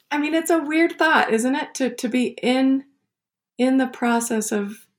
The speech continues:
unfolding and being unfolded, and to see that my, my opinions about it <laughs> are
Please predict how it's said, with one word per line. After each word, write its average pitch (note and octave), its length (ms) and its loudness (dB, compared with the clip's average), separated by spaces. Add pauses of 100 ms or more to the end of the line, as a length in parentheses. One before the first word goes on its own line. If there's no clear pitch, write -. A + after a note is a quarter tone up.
(180)
unfolding A3 680 0
and G3+ 160 -2
being A#3+ 340 4
unfolded, G#3+ 760 0 (1040)
and F#3+ 500 0 (1160)
to A3+ 120 0
see A3+ 320 0
that G#3 240 -2
my, A3 640 2
my G#3+ 200 2
opinions A3+ 720 2
about F3+ 340 -2
it - 220 -8 (1400)
<laughs> - 20 -2
are - 60 0